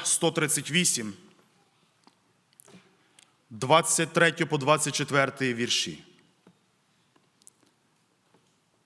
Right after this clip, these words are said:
"Випробуй, Боже, мене, і пізнай моє серце, досліди ти мене,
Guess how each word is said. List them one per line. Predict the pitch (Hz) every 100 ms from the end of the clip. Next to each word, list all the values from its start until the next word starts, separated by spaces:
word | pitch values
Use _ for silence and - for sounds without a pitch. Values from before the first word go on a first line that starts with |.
| _ _ _ _ _ _ _ _ _ -
"Випробуй, | 101 101 175 190 185 156 175 170 160 147 - - - _ -
Боже, | 113 143 139 131
мене, | 123 110 85 - - _ _ _ _ _ _ _ _ _ _ _ _ - - - -
і | -
пізнай | 156 180 151 214
моє | 214 190 175
серце, | - 208 233 - 170
досліди | 143 190 196 190 185 135 240
ти | - - 233 240
мене, | 208 185 196 240 131